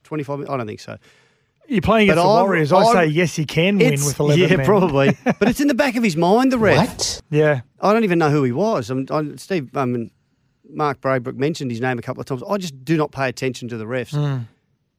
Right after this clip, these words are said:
Speaker 1: He di-, he didn't. I would have done the same because he, he would have been hounded down. They would have been blowing up today. "You've sent two men off. You can't do it."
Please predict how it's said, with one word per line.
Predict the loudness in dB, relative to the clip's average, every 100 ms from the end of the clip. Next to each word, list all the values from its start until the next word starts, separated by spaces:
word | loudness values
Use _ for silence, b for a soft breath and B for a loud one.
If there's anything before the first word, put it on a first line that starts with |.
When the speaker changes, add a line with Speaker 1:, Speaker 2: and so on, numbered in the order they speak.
| _ _ _
Speaker 1:
He | 0
di-, | 0 0
he | 0
didn't. | 0 -2 -4
I | -2 2
would | 2 2
have |
done | 2 0
the | 0
same | 0 0 0
because | -2 -4 -4 -6 -12
he, | -12
he | -8 -4 -2
would | -2
have | 0
been | 0 2
hounded | 2 0 0 -2
down. | -2 -2 -2
They | -2
would | -2
have | 0
been | 0 2
blowing | 2 4 4 2 0
up | -2
today. | -2 0 0
"You've | 0 -4
sent | -2 -4 -4
two | -4 -2
men | -2
off. | -4 -6
You | -8
can't | -4 -4 -2
do |
it." | -4